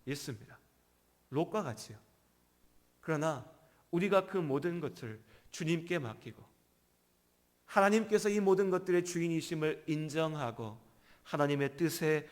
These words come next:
순종하며 나아갈 때 하나님께서 우리의 약함을 아시고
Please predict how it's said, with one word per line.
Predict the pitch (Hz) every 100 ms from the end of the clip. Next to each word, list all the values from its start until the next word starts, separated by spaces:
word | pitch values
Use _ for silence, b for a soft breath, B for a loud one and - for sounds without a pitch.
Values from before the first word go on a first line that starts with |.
| B
순종하며 | - - 175 170 156 131 117 120
나아갈 | 110 107 107 101
때 | 117 110 - _ _ _ _ _ _ _ _ _ _
하나님께서 | - 143 131 127 127 123 - 127 117 113 b b b _
우리의 | - 127 147
약함을 | 113 110 - 131 127
아시고 | 104 - 110 110